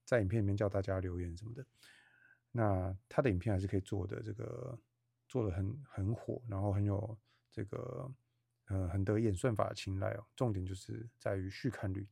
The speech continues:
大家愿不愿意看完这件事情，甚至，呃，愿意看第二次、第三遍。好，那，呃，我觉得，呃，我这支打中演算法的影片也是这样，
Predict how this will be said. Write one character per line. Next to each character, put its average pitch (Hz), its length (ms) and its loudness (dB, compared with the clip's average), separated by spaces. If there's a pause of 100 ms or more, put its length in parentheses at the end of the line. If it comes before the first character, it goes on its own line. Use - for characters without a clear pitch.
大 123 100 0
家 120 80 4
愿 113 160 4
不 104 100 -2
愿 98 120 2
意 101 40 0
看 101 280 -4
完 107 160 -6
这 107 120 -8
件 107 80 -8
事 117 160 -12
情， - 140 -14 (460)
甚 123 160 2
至， 110 260 2 (640)
呃， 92 340 2
愿 117 220 4
意 107 40 2
看 101 280 -2
第 101 160 0
二 95 100 2
次、 - 160 -10
第 - 100 -8
三 101 240 -6
遍。 95 160 -8 (360)
好， 117 160 -6 (320)
那， 101 260 0 (1000)
呃， 95 360 4
我 101 140 0
觉 110 160 6
得， 131 60 -2 (340)
呃， 101 300 -2
我 110 220 -4
这 135 140 -4
支 127 420 0 (760)
打 95 180 0
中 127 160 6
演 95 100 4
算 104 160 4
法 104 140 0
的 107 100 -4
影 107 80 -4
片 101 140 0
也 87 80 0
是 92 80 -10
这 101 100 -6
样， 107 100 -2